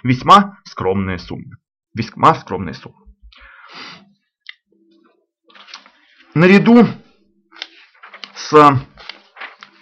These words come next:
земствами развивалось кооперативное движение и развивались города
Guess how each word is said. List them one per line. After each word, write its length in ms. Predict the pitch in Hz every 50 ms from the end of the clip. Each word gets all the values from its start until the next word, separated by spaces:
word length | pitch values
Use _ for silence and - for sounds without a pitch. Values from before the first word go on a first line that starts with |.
| _ 392 _ 202 _ _ _ _ _ _ _ _ _ _ _ _ _ _ _ - -
земствами 720 | 123 117 143 165 156 135 131 - - 160 175 180 190 190 - - _ _ _ _ _ _ _ _ _
развивалось 840 | 147 175 147 135 165 151 147 139 127 120 120 - - - - - _ _ _ _ _ _ _ _
кооперативное 840 | - 165 143 135 135 139 131 117 113 - - 135 120 143 165 180
движение 640 | 175 151 185 180 190 190 190 190 185 196 202 196 - - _ _ _ _ - _ _ _ _ _ _ _ _ _
и 100 | 220 254
развивались 800 | 254 254 175 143 139 127 131 143 147 147 143 135 - - - - _ -
города 640 | 127 151 143 131 117 107 - 160 185 202 196 -